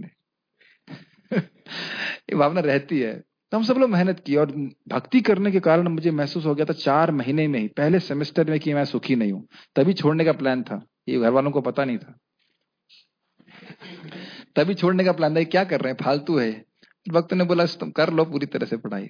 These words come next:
तो दिखता है कि हम भौतिक वस्तुओं को प्राप्त करने के लिए कितना प्रयास करते हैं, फिर वो ठंड, कोई, कोई लाभ नहीं होता।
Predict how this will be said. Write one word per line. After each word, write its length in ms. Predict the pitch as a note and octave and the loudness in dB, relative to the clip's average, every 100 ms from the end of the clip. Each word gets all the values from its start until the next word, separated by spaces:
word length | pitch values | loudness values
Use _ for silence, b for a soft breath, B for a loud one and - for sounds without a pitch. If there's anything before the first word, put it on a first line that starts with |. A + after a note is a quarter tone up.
| - | -2
तो 80 | F3 | 0
दिखता 400 | D3+ E3 - G#3 | 0 -2 0 0
है 140 | G3 | 0
कि 160 | F#3+ G3 | -2 0
हम 240 | F#3 G3+ | 2 2
भौतिक 420 | C#3 C3 E3+ A3 | -2 -2 0 0
वस्तुओं 360 | F3 F3 F3+ G#3 | 0 0 0 2
को 80 | F#3+ | 2
प्राप्त 480 | F#3 E3+ F3+ F3+ - | 4 2 2 -4 -6
करने 200 | F3 F#3+ | -2 -2
के 80 | F#3+ | -2
लिए 100 | F#3+ | -4
कितना 240 | F#3 G3 A3 | -4 0 0
प्रयास 340 | F#3 E3 D3+ | 2 2 0
करते 320 | - C#3 - | -2 -4 -2
हैं, 200 | C#3+ G3 - B B - | -2 -2 -4 B B 0
फिर 120 | C#3 | 2
वो 380 | C#3+ D3+ - - | 4 2 0 -6
ठंड, 300 | C#3 C#3+ - | -6 -6 -6
कोई, 140 | - F3 | 0 0
कोई 340 | C3+ - F#3 | 0 -2 0
लाभ 240 | C#3+ B2+ B2 | 2 0 -4
नहीं 140 | A2+ | -8
होता। 300 | F#2+ - E2 | -10 -16 -20